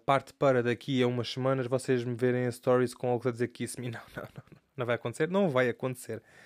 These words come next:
Até porque essa é outra. É assim, os óculos, quando as pessoas compram os óculos do Kiss Me,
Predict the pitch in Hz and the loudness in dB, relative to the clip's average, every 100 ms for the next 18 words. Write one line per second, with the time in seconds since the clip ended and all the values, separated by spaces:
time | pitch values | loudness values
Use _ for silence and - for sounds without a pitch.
0 | - - - 120 - 165 - 202 - 233 | -20 -20 -10 -6 -2 -4 -4 -4 2 6
1 | 139 131 131 - - 202 - 139 - 147 | 6 6 0 -2 -2 -2 0 -2 -2 -4
2 | 120 190 - 120 117 - - _ _ _ | -2 -4 -4 -8 -8 -10 -16 _ _ _
3 | _ _ _ _ _ - 165 170 120 120 | _ _ _ _ _ -2 0 0 -2 -2
4 | - - - 156 139 - 139 139 120 131 | -2 -4 -4 -2 0 0 0 2 4 2
5 | 127 117 110 - 123 - 117 110 | 0 -6 -8 -10 -10 -10 -10 -14